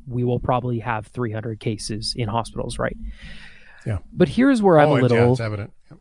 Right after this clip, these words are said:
Speaker 1: uh, here's where I'm a little conflicted, is that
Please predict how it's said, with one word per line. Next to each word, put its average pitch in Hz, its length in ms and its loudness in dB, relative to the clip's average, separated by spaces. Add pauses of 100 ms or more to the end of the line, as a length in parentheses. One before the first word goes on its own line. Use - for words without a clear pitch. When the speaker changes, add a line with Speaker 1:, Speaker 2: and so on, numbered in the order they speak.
(380)
Speaker 1:
uh, 151 220 -14 (120)
here's 196 300 4
where 165 160 8
I'm 135 120 4
a - 20 6
little 123 220 0
conflicted, 123 500 -4 (560)
is 135 200 6
that 135 200 4